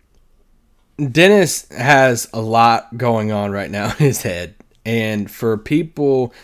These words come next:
uh, we have been ridiculed, Nick and I, for being honest about Dennis on this podcast, about how much he's struggling and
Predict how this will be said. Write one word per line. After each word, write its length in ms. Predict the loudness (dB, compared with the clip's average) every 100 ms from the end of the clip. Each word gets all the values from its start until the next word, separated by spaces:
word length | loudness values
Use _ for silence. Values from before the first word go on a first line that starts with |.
| _ _ -10
uh, 200 | -10 -10 -12
we 320 | -6 0 2
have 240 | 2 0 -2
been 220 | -2 0
ridiculed, 580 | -2 -2 -4 -4 -4 -4
Nick 240 | -6 -4
and 100 | -6
I, 260 | -6 -8 -12
for 500 | -10 -6 -6 -8 -12 -10
being 240 | -8 -6 -6
honest 460 | -4 -4 -4 -8 -10
about 300 | -8 -10 -8
Dennis 360 | -10 -8 -12 -12
on 240 | -10 -10
this 120 | -12
podcast, 720 | -8 -6 -6 -8 -10 -12 -14
about 320 | -12 -10 -8 -8
how 80 |
much 260 | -8 -10 -10
he's 140 | -12
struggling 560 | -10 -10 -10 -12 -14 -14 -18 -20 _ _
and 400 | -6 -6 -6